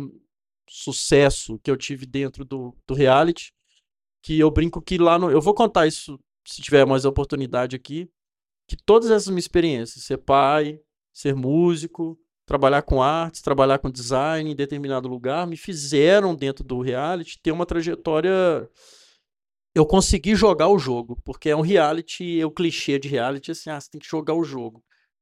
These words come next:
E eu achava que isso era um clichê, mas até estar lá é isso, porque, é, enfim, se a gente for falar mais pra frente, é, no reality não é, eu brinco,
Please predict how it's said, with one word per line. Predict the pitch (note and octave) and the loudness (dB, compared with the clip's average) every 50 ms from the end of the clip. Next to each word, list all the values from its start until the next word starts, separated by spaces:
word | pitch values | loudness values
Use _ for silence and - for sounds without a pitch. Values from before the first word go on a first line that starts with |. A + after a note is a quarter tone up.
| - | -6
E | D3 | -4
eu | F3 | -4
achava | F#3+ - A3 G#3 G#3 | -2 -2 -4 -6 -6
que | - - | -8 -16
isso | - - A#3+ | -12 -10 -10
era | A#3 A3+ | -8 -8
um | A#3 | -10
clichê, | A3 C4+ C4 A3+ - - G#3 | -10 -12 -12 -10 -8 -6 -4
mas | F3 E3+ E3+ F3+ | -4 -4 -4 -4
até | E3+ - G#3 A3+ A3+ _ _ _ _ _ _ _ - | -4 -4 -4 -6 -6 _ _ _ _ _ _ _ -20
estar | F3 - - - F3 F3 F#3+ F#3 | -20 -12 -6 -2 0 2 4 4
lá | E3 D3+ D3 E3+ G#3+ A#3+ C4+ | 6 6 6 4 2 2 0
é | |
isso, | D#4+ D4 G3+ F3 F3 - - | 0 0 0 -2 -4 -6 -10
porque, | - E3 - - F#3 F#3 F3 - _ _ - _ _ _ _ _ _ _ _ _ _ _ - | -12 -12 -6 -4 -4 -4 -4 -6 _ _ -20 _ _ _ _ _ _ _ _ _ _ _ -8
é, | - C#3+ C#3+ C#3 C#3 | -4 -2 -2 -2 -2
enfim, | E3 F3 - - C3 A2+ A2 _ _ | -2 -4 -6 -8 -12 -14 -16 _ _
se | - C#3+ | -20 -18
a | |
gente | C#3 D3 - | -18 -14 -10
for | - D3+ | -10 -8
falar | - - D3+ D3+ D3+ | -4 -2 -2 -2 -2
mais | D3+ D3+ D3+ | -4 -6 -8
pra | - D3+ C#3+ | -6 -6 -8
frente, | - - - D#3+ E3+ G3 A3+ G#3 E3+ D3+ - - - - | -8 -10 -12 -10 -8 -6 -6 -8 -8 -10 -14 -18 -12 -8
é, | - C#3 C#3 C#3+ C#3+ C#3 C3+ C3 B2+ B2 A#2 A#2 A#2 _ _ _ _ _ _ _ _ _ _ _ _ _ _ _ _ _ _ _ _ _ _ _ _ - | -6 -4 -2 -2 -2 -2 -4 -4 -4 -8 -10 -12 -18 _ _ _ _ _ _ _ _ _ _ _ _ _ _ _ _ _ _ _ _ _ _ _ _ -10
no | E3+ E3 F3 G3+ | -4 0 2 4
reality | G#3+ G#3 A3+ G#3+ F3+ D3+ D3+ F3+ G#3+ A3+ G3+ D#3 - - - F3 | 4 4 4 4 4 2 2 0 -2 -4 -6 -10 -12 -14 -12 -8
não | F3 F3+ F3+ G3+ A3+ A3+ | -4 -2 -2 0 0 0
é, | G3+ F3 F3+ G3 G3+ G#3 - _ _ _ - | -2 -2 -4 -6 -8 -10 -14 _ _ _ -8
eu | - E3 D#3 | -6 -4 -2
brinco, | D#3 E3 D#3+ E3 E3+ F3+ - | -2 -4 -4 -4 -8 -8 -10